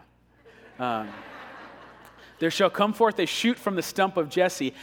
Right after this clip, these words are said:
and a branch from his root shall bear fruit." So it's a little glimmer of hope, but then make no mistake about it, Isaiah's gonna go back to, like, judging re-, real quick. And so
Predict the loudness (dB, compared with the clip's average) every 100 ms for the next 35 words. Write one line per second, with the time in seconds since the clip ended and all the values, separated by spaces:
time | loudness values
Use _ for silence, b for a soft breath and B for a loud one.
0 | B 2 2 2 2 4 4 2 -2 -12
1 | B B B -4 -2 0 -2 -2 -2 -2
2 | 2 6 6 4 2 4 4 2 -2 -20
3 | _ _ _ _ -20 _ -2 4 4 2
4 | -10 -20 _ _ _ _ _ b b b
5 | b b -2 0 2 2 2 0 0 0
6 | 2 2 2 -4 0 0 0 -2 -2 -2
7 | -2 2 4 6 4 2 0 0 -2 -2
8 | 2 2 2 -2 -4 -4 -4 -8 -14 -2
9 | 0 0 -10 -14 -18 -8 -8 -8 -4 -4
10 | -2 -4 -4 -8 _ B B B -8 0
11 | 2 2